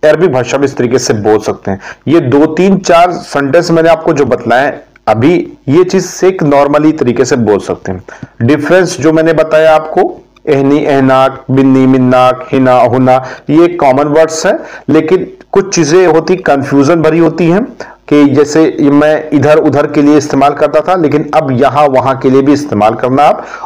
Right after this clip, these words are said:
और एहनाक एक local भाषा है जो कि आपको शायद ही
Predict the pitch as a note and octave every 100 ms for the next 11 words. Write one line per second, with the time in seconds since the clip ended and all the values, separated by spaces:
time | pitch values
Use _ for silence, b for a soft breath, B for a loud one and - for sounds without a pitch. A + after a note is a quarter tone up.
0 | B - F3 - E3+ D3 C#3+ D3 D#3 D3
1 | B B D#3+ D#3+ - D#3+ D3+ E3 - A#2+
2 | A2 - A2 A#2 - C#3+ C3 C#3 C#3+ C#3
3 | D3 C#3 C3+ C3+ C3 C#3+ C#3